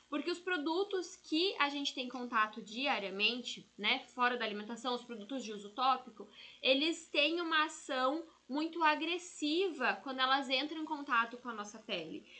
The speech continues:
Então, vamos lá, eu sou uma pessoa que tomo pouca água, né, porque no inverno a gente toma pouca água, quando a gente tem uma pele muito ressecada, um dos primeiros sinais é que a gente para de tomar água, no, principalmente no inverno.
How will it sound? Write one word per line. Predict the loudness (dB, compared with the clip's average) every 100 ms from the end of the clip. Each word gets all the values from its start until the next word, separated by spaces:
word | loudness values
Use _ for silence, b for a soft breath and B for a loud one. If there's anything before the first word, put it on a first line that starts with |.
| B _
Então, | 2 4
vamos | 6 4 8
lá, | 8 6
eu | 2
sou | 2
uma | 2 2
pessoa | 0 0 0
que | 0
tomo | -2 0 -2 0
pouca | 2 2 4
água, | 6 8 6 2 -2 -4 _ _ _ _
né, | -6 -6
porque | -6 -8
no |
inverno | -6 -4 -6
a |
gente | -6 -10
toma | -8 -8
pouca | -10 -4
água, | -2 -2 -6
quando | -8
a | -8
gente | -8 -6
tem | -6
uma | -6
pele | -6 -6
muito | -6 -8
ressecada, | -10 -12 -6 0 0 0 B B B
um | -4
dos | -4
primeiros | -4 -2 0 -2
sinais | -4 2 2 2
é | -2
que | -4
a | -6
gente | -6 -2
para | 2 2 0
de | -4
tomar | -6 -2
água, | 2 2 0 -8 -12 _
no, | -8 -8
principalmente | -4 -6 -6 -8 -6
no | -6
inverno. | -2 2 2 0